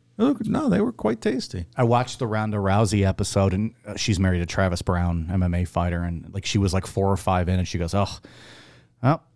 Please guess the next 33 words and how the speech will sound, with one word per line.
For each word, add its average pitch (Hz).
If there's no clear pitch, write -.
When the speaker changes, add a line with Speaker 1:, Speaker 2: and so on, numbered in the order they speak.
Speaker 2:
bad 123
news 123
for 127
Travis. 117
He 117
doesn't 107
get 104
to 101
eat 110
my 107
ass 107
for 104
at 98
least 123
a 107
few 90
weeks." 98
<laughs> -
I 156
was 147
like, 120
"Oh 180
my." 120
<laughs> 110
Don't 120
worry, 95
Florence. 92
I 113
wouldn't 90
do 90
that 80
to -
you. 92